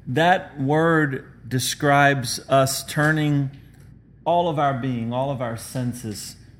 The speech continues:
toward something here. In this case, it's the love that the Father has bestowed upon us. And again, this is God's living word to us. So when God's word says this,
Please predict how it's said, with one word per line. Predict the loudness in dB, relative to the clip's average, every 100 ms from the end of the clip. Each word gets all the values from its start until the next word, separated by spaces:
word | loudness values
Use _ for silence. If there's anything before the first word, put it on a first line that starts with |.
| -8
toward | -2 0 0 -4 -10 -16
something | -4 -2 -2 -4 -4
here. | -4 -4 -6 -10
In | 0 2
this | 4 2
case, | -2 0 0 -2 -10 -20 -8
it's | -6 -6 -12 -18 -4
the | -2
love | 0 0 2 0 -2 -8 -20 -14
that | -12 -10
the | -14
Father | -8 -6 -6 -6 -8 -10 -14 -16
has | -4 -2 -2 -4
bestowed | -6 -6 -4 -4 -2 -4
upon | -8 -6 -6 -6
us. | -10 -14 -18 -20 -20 -20 -20 -20 -20 -20 -20 -20 -8
And | 0 2 2 -2
again, | -2 0 0 -2
this | -4 -6
is | -6
God's | -4 -4 -4
living | -4 -2 -2 -2 -2 -2
word | -2 -4 -4
to | -6 -6
us. | -8 -12
So | -4 -2 -2 -6 -16 -4
when | 0 2
God's | 2 0 -2
word | -2 -2
says | -6 -8 -6 -6 -8
this, | -8 -10 -14 -20